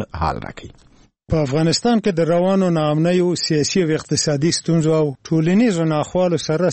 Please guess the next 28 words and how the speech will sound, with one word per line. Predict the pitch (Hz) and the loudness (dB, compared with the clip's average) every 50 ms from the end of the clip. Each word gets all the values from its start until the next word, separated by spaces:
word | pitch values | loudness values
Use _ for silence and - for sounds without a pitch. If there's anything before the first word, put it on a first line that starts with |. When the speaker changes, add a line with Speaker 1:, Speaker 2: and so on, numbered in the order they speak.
| - | 0
Speaker 2:
سره | 160 156 165 170 | -2 0 0 0
د | 147 139 139 131 | 0 0 0 2
دې | 156 170 143 | 2 0 2
هیواد | 143 147 156 160 147 120 120 117 | 2 2 2 0 0 -2 -4 -2
ځینې | 151 170 160 151 123 | 0 0 0 2 0
هنرمندانو | 135 139 139 131 131 127 131 135 135 135 143 151 151 143 120 87 80 - - | 0 0 0 -2 -2 -2 -2 0 0 0 0 0 0 0 -2 -4 -6 -8 -4
له | 135 139 139 127 131 | -2 0 0 2 2
هنري | 143 151 156 156 190 214 - | 2 2 0 0 0 -2 -2
فعالیتونو | - 170 160 156 151 147 - 190 180 165 147 - | 0 -2 0 0 0 0 0 0 0 0 0 -2
څخه | 151 - - 147 143 | -4 -4 -2 -2 0
لاس | 160 165 - - - | 0 0 -2 0 -2
نه | 151 156 | 0 0
دی | 151 170 160 151 | 2 0 0 0
اخیستی | - - 143 - - 165 151 147 | -2 -6 -6 -4 -2 -2 0 0
او | 143 135 127 - - | 0 -2 -6 -8 -4
له | 147 147 143 127 139 | -2 0 0 2 2
هنر، | 156 170 202 196 160 139 | 0 2 0 0 0 0
هیواد | 143 151 160 170 165 156 | 0 0 0 0 0 0
او | 151 | -2
تاریخ | 139 - 160 147 151 156 - - - - | -2 -2 -2 -2 0 -2 -2 -4 -4 -4
سره | - 160 147 151 | -2 -2 0 0
د | 135 143 | 0 0
مینې | 143 165 185 180 170 151 147 | 0 2 2 2 2 0 0
له | 147 139 | 0 -2
مخې | 156 151 - - 156 139 117 - - | -2 -4 -2 -2 -2 -2 -4 -4 -2
هنري | 131 139 151 147 156 180 202 190 170 | 0 0 2 2 2 2 2 2 0
اثار | 143 - - 175 175 151 - - - | 0 -2 -2 0 0 -2 -2 -2 0
پنځي | 175 180 175 156 180 | 0 0 2 2 2